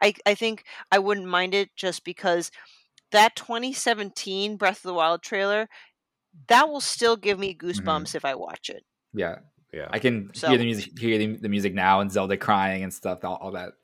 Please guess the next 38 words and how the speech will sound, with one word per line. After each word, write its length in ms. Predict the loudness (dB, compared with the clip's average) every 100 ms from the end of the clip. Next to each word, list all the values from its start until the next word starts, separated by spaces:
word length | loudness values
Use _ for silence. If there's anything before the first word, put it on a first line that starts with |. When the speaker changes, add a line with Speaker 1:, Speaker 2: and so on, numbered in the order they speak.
| -20
Speaker 2:
crazy 320 | -12 -10 -8
Speaker 3:
Mm-hmm. 80 | -10
Speaker 2:
emotional 320 | -10 -8 -8
Speaker 1:
Exactly. 600 | -4 0 0 -2 -16 -16 _ -20 -20 -20 _
So 140 | 0
I'll 60 | 2
Speaker 3:
Yeah. 40 |
Speaker 1:
say 180 | 4 4
this, 140 | 2 2
like, 140 | 0
I 80 | 2
don't 140 | 2 2
think 120 | 2
I 120 | 2
need 280 | 0 0 4
it, 180 | 4 2 _ _
but 160 | -2 -2
if 120 | -2
they 120 | -2
do 200 | -2 0 0
it, 120 | 0 _ _
I'll 220 | -6 -4 -6
watch 300 | -10 -12 -14
it. 140 | -14 _ _ -20 -16
Speaker 2:
Yeah. 160 | -16 -14
Speaker 3:
Yeah. 180 | -12 -12 -14 _ _ _ _ _ _ _ -12
Yeah, 240 | -6 -6
I'll, 160 | -6 -10
I'll 140 | -14
definitely 420 | -12 -12 -12 -10 -6
watch 200 | -6 -6
it. 100 | -8
Speaker 2:
Same. 120 | -6
Speaker 3:
I'm 160 | -8 -8
st-, 220 | -10 -10
I 140 | -6 -6
still, 380 | -2 0 0
like, 360 | 0 -4 -10 -20